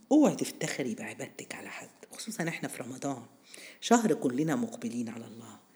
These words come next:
حتى اللي لسه، يمكن رمضان السنة دي الناس كتيرة تبقى أول رمضان ربنا يفتح قلوبهم. اوعي تقولي: "أنا بصلي التراويح وما بضيعش وأنا بعمل وبعمل."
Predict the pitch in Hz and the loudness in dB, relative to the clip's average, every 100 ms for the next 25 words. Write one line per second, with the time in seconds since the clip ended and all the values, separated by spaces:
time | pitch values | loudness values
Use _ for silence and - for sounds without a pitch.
0 | - - - - 311 - 170 147 185 - | -20 -20 -8 0 4 6 6 6 4 2
1 | 139 - - 208 208 208 190 - 202 196 | -2 -6 2 2 6 4 4 2 4 8
2 | 226 254 247 165 156 175 156 135 143 - | 10 10 8 4 4 4 4 2 0 -4
3 | - - 147 139 151 143 - 185 156 143 | -8 -4 -4 -4 -4 -4 0 2 4 2
4 | 135 120 123 156 143 131 - - - 143 | 0 -2 -2 -2 -2 -4 -12 -8 -6 0
5 | 180 151 156 - - - - 160 - - | 0 0 -2 -6 -10 -8 -6 -8 -10 -16
6 | - - - - 247 285 220 - 190 175 | -18 -18 -18 -2 4 6 4 4 4 6
7 | 143 135 131 139 135 127 - 120 113 156 | 6 4 2 2 0 -2 -2 -4 -2 -2
8 | 160 - 135 123 120 113 110 151 151 - | -2 -2 -4 -2 -2 -2 -2 -2 -4 -4
9 | 123 120 120 160 131 120 120 123 156 | -2 -2 0 0 0 -2 -2 -2 -4